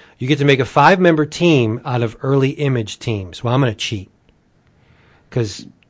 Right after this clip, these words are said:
he's saying you need to pick from Image teams. I'm not gonna pick from all the Image teams. So you get to, all the early Image characters, let's widen this.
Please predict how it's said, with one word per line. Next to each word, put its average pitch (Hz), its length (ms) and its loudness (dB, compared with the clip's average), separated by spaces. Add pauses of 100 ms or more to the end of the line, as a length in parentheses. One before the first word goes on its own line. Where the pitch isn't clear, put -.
(140)
he's 120 280 -8
saying 117 280 0
you 110 100 -2
need 117 180 -2
to 107 60 -6
pick 127 240 0
from 113 220 -4
Image 113 400 -6
teams. 104 360 -2
I'm 101 140 -4
not 101 160 -6
gonna 98 140 -10
pick - 200 -10
from 95 160 -12
all 85 220 -14
the 147 100 -16
Image 104 300 -14
teams. - 320 -16 (300)
So 151 200 4
you 139 160 -2
get 165 160 0
to, 147 260 -4
all 170 200 2
the 208 180 -2
early 160 360 4
Image 135 280 0
characters, 101 580 -6
let's 123 200 -4
widen 110 400 0
this. 95 220 -12